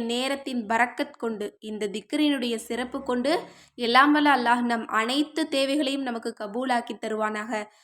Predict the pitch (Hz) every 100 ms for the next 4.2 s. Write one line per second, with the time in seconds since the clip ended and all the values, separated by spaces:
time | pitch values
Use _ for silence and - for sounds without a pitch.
0 | _ - 226 233 233 233 220 220 240 294
1 | 294 294 - 269 294 320 302 294 277 254
2 | 226 254 349 349 311 311 294 - 233 226
3 | 220 220 220 214 - _ _ _ 277 285
4 | 302